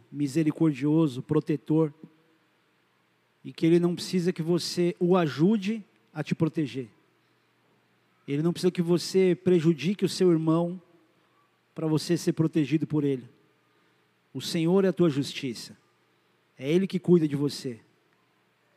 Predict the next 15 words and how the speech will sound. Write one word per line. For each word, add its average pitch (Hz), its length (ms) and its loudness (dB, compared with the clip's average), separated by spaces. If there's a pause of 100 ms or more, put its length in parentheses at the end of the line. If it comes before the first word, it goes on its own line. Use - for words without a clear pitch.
(220)
Então 151 220 -2
acaba 175 460 -2
com 180 140 -4
essa 160 200 -4
guerra 156 300 -2
com 156 140 -6
os 143 100 -4
teus 160 220 0
irmãos, 151 420 0
com - 80 -6
a 147 40 -4
tua 156 120 -4
família 156 460 -4
pra 156 200 -6
ontem. 147 560 -4